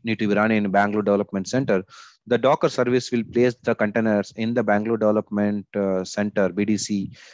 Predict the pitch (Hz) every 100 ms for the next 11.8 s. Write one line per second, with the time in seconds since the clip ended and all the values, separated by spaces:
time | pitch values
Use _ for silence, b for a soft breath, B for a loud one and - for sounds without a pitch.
0 | B - 101 101 101 104 120 120 113 110
1 | 98 90 - - B B - 117 110 113
2 | 113 117 113 117 110 110 107 127 127 -
3 | 110 104 110 123 - 113 110 110 - 101
4 | - 101 98 107 107 - 107 107 107 104
5 | 104 - 123 - - 104 101 98 98 95
6 | - 143 151 - 180 156 123 123 120 120
7 | 120 120 123 117 107 110 117 123 - 92
8 | - B B _ 113 113 110 107 110 -
9 | 113 120 117 110 107 104 101 104 110 117
10 | 107 107 110 - _ 107 - 110 104 104
11 | 107 123 131 - 101 101 98 110